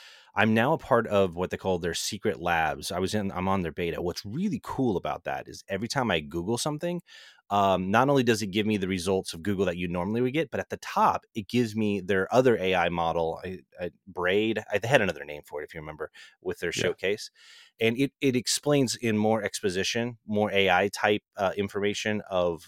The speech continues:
Speaker 1: uh, what it, the response be. And it's been pretty spot on. I like what Google's doing in that they're,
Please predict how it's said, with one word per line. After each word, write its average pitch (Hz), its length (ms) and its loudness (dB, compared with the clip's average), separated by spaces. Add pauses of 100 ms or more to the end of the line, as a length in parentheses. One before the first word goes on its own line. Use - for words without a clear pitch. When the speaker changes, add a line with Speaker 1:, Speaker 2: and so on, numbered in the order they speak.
Speaker 1:
uh, 82 280 0 (340)
what 98 360 4 (160)
it, 104 200 -8 (120)
the 87 140 -6
response 90 380 -4
be. 110 120 -8
And 123 80 2
it's 170 140 0
been 311 220 -2
pretty 175 260 -8
spot - 340 6
on. 87 280 0 (440)
I 120 100 4
like 214 180 4
what 165 160 4
Google's 127 320 2
doing 107 200 2
in 98 120 0
that 90 260 0
they're, 90 480 0